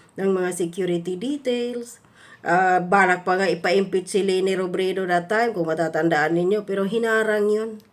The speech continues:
ni Pangulong Duterte. Ah, kung ano-ano pa. Wala. Pinabayaan si Leni Robredo ni dating Pangulong Duterte. Pero ngayon, kay V P Sara, grabe.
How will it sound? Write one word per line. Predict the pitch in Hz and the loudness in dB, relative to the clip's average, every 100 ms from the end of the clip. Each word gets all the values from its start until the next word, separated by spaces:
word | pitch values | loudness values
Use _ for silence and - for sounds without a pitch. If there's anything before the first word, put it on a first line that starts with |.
| - | -12
ni | 175 | -6
Pangulong | 170 208 214 208 202 196 185 | 0 2 4 4 2 0 -2
Duterte. | 180 175 170 165 180 196 - _ _ _ _ _ _ _ _ - - - - - _ - | -4 -4 -6 -6 -10 -12 -16 _ _ _ _ _ _ _ _ -18 -18 -20 -20 -20 _ -6
Ah, | 190 190 185 | 0 2 2
kung | 180 196 185 | 0 0 2
ano-ano | 190 175 190 185 | 0 0 -2 0
pa. | 202 | 2
Wala. | 240 370 - - | 4 4 0 -2
Pinabayaan | 294 339 349 359 320 330 320 | 0 2 4 4 4 2 0
si | |
Leni | 294 302 294 294 | -2 0 -2 -2
Robredo | 262 269 277 269 | -4 -6 -4 -2
ni | 269 254 | -2 0
dating | 254 254 247 | 0 0 0
Pangulong | 233 233 233 240 240 | 2 4 4 2 0
Duterte. | 233 226 220 214 233 233 220 _ _ _ _ _ _ | -2 0 0 -2 -6 -8 -10 _ _ _ _ _ _
Pero | 311 320 311 | 0 2 4
ngayon, | 311 302 330 330 | 4 4 2 2
kay | 254 254 | 2 0
V | |
P | 262 269 | -2 -4
Sara, | 277 269 277 | -2 -2 -4
grabe. | 240 254 254 247 269 | -4 -2 -2 -2 -6